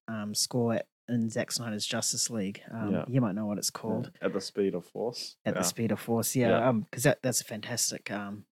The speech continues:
Speaker 1: theme,
Speaker 2: Mm-hmm.
Speaker 1: and we discussed this before the film even started, that we were hoping that it was in it.
Speaker 2: Yeah.
Speaker 1: Um, but sadly that
Speaker 2: It
Speaker 1: wasn't.
Speaker 2: was in the trailer, so I'm surprised it wasn't,
Speaker 1: Yeah.
Speaker 2: yeah, in this movie.
Speaker 1: Uh, maybe rights for composers or something. Um,
Speaker 2: Yeah, yeah.
Speaker 1: who knows? But yeah, I thought the score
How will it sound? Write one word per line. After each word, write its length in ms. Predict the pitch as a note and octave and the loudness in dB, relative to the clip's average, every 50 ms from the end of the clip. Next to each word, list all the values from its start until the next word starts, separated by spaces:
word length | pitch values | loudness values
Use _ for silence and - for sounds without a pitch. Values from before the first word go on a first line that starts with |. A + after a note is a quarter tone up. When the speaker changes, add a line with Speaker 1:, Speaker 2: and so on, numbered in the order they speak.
| - | 0
Speaker 1:
theme, 120 | A2 C3 A#2+ | 2 4 4
Speaker 2:
Mm-hmm. 60 | - | 6
Speaker 1:
and 100 | A#2+ A#2+ | 4 4
we 60 | A#2+ | 2
discussed 480 | A2 A2+ - - - C#3+ B2 - - - | 0 0 0 2 4 4 4 4 2 -2
this 100 | G2 - | -2 -4
before 280 | - - A2+ - B2 G#2 | -6 -8 -8 -6 -4 -6
the 60 | - | -4
film 220 | - - A#2 G2+ G2 | -4 -2 -2 0 0
even 180 | G2 G2+ F#2 F2+ | -2 -2 -2 -2
started, 340 | - - A#2 A2 G#2+ G2+ | -2 -2 0 0 0 0
that 160 | F#2 G2 - - | -2 -2 -4 -6
we 80 | - A#2 | -6 -6
were 100 | G#2+ G2+ | -6 -4
hoping 240 | - A#2 A2 - G2+ | -2 -2 -2 -2 -2
that 120 | G#2+ G#2+ F#2 | -2 0 0
it 40 | |
was 200 | G2+ G#2 G#2 - | 0 0 0 0
in 120 | - G#2 G#2+ | 0 0 0
it. 100 | - - - - - | 0 -2 -4 -4 0
Speaker 2:
Yeah. 380 | G#2+ G2+ G2 F#2 F#2 G#2+ A2 G#2+ | 4 4 6 6 6 4 4 4
Speaker 1:
Um, 80 | G#2 | 4
but 140 | G#2+ A2+ - | 2 2 2
sadly 260 | - - A#2 A2+ A2 | 2 2 4 4 4
that 120 | G#2 G#2 F#2+ | 4 4 2
Speaker 2:
It 60 | - | 2
Speaker 1:
wasn't. 280 | F2 G2 G#2+ - A2+ | 2 2 4 6 8
Speaker 2:
was 100 | B2 C3 | 8 8
in 100 | F3 G#3 | 8 8
the 80 | G3+ C#3 | 6 6
trailer, 440 | - - - - G#2 G#2+ G2 F2+ - | 4 2 4 6 6 8 8 6 4
so 140 | - - G2 | 2 0 0
I'm 140 | F#2 G2+ G2+ | 0 0 -2
surprised 500 | - - G2 - A2 G#2+ G#2 G2 - - | -2 -6 -4 2 4 4 4 4 2 -2
it 60 | D#2+ | -6
wasn't, 320 | D2 F#2 F2+ F#2 F2+ - - _ _ | -6 -6 -6 -6 -8 -8 -10 _ _
Speaker 1:
Yeah. 400 | - C#3 C3 G#2+ F#2 E2+ E2 F2 F2+ - _ | 4 4 6 6 4 2 0 -4 -8 -12 _
Speaker 2:
yeah, 80 | - F#2+ E2 - _ - | -14 -14 -14 -14 _ -8
in 120 | F#2+ F#2+ F#2 | -4 -2 -2
this 180 | F#2 F2 - | -2 -2 -2
movie. 320 | G2 F#2+ F#2 F2+ F2+ F2 F2+ - - _ _ _ _ _ _ _ _ _ - | 0 0 2 2 0 -2 -4 -8 -16 _ _ _ _ _ _ _ _ _ -20
Speaker 1:
Uh, 60 | - - _ | -20 -14 _
maybe 320 | - C3 C3+ A#2 G#2 G#2 G#2 | 2 4 4 4 4 2 0
rights 380 | G#2 G#2+ A2 A2 A2+ - - | 0 2 2 0 0 0 -2
for 300 | - - - B2+ A#2 A2 | -4 -4 -2 -4 -2 -4
composers 560 | G#2+ - - G#2+ - - A#2 A2 A2+ A2+ A#2 A2+ | -4 -6 -10 -8 -6 -4 -4 -4 -4 -4 -4 -2
or 60 | A2+ | -2
something. 440 | - - G2+ C2 F2+ A#2 A#2 G2 - | -2 -2 -2 -2 -2 -2 -2 -2 -4
Um, 300 | - A2 G#2 G2+ G#2+ A2+ - _ _ _ - | -6 -6 -4 -6 -6 -8 -12 _ _ _ -20
Speaker 2:
Yeah, 180 | - F2 E2+ - - _ _ - | -18 -16 -16 -16 -16 _ _ -8
yeah. 140 | F#2 F#2 F2+ | -6 -2 2
Speaker 1:
who 100 | B2 A#2+ | 2 4
knows? 340 | A2 G#2 G#2+ A2 A2 G#2 | 4 4 4 4 2 0
But 280 | - - A2 G#2 - - - _ _ _ _ _ _ - | 0 0 -2 -2 -2 -4 -10 _ _ _ _ _ _ 4
yeah, 140 | C#3 C#3 C3+ | 6 8 8
I 20 | |
thought 140 | - F3 D#3+ | 8 6 6
the 60 | - | 6
score 460 | - - - C#3+ C3 C3 B2+ B2 B2 | 4 4 6 6 8 8 8 8 6